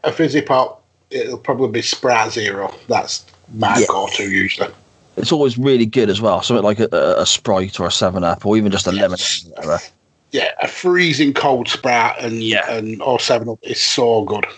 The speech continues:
Speaker 1: Yeah.
Speaker 2: That, like, citrus sort of,
Speaker 1: Yeah.
Speaker 2: you know, sharpness to it, especially when you're hungover in the morning.
Speaker 1: It,
Speaker 2: Oh.
Speaker 1: it's, it's, it's just, I think it's the hint of lime. I'm so, uh, if I,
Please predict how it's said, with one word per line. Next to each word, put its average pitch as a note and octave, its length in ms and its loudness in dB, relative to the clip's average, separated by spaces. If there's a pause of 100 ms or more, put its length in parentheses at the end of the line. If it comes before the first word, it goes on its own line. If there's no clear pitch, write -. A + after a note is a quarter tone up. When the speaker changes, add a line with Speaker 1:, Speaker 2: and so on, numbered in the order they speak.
(140)
Speaker 1:
Yeah. - 120 -6
Speaker 2:
That, B2 140 2
like, A#2 180 2
citrus - 840 -2
sort G#2 380 2
of, - 60 -12
Speaker 1:
Yeah. - 100 -16 (460)
Speaker 2:
you B2+ 80 -2
know, G2+ 120 2
sharpness A2 580 2
to F#2+ 140 -2
it, C#2+ 60 0
especially B2+ 300 -2
when B2 80 4
you're A2 100 4
hungover A2+ 460 4
in F2+ 80 -4
the F#2 60 2
morning. F#2+ 340 2
Speaker 1:
It, D#3+ 120 2
Speaker 2:
Oh. A2 80 2
Speaker 1:
it's, - 320 -4 (200)
it's, - 420 -4
it's D3+ 260 -2
just, G#3+ 280 -2
I - 40 4
think A#3 220 0
it's - 140 -4
the D3+ 80 4
hint F#3 300 0
of A2+ 120 0
lime. C3 420 2 (140)
I'm A2 160 -4
so, D3+ 600 2 (300)
uh, B2+ 300 2 (100)
if C#3+ 160 -2
I, B2+ 140 2